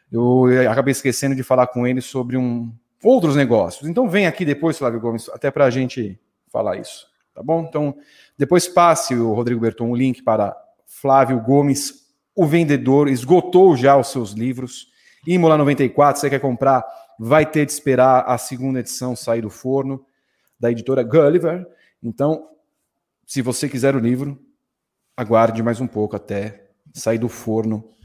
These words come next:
a nova, a nova fornada, né? Que maravilha de pleonasmo. Escuta, Evelyn, <laughs> a gente vê um Hamilton muito mais maduro de fato,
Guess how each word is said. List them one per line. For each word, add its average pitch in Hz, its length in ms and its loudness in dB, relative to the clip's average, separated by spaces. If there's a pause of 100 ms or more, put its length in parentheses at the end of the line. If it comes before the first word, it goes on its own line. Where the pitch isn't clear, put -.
(340)
a 110 100 -4
nova, 113 500 2 (1120)
a 466 80 -10
nova 370 180 0
fornada, 113 680 2
né? 160 260 -8
Que 196 100 -12
maravilha 127 480 -2
de 110 160 -4
pleonasmo. 90 640 -12 (400)
Escuta, 233 380 2
Evelyn, 113 360 2 (480)
<laughs> - 440 -16
a 147 80 2
gente 220 240 0
vê 202 100 4
um 190 140 4
Hamilton 185 360 0
muito 196 200 -4
mais 185 420 -2
maduro 151 460 -2
de 135 100 -6
fato, 147 560 0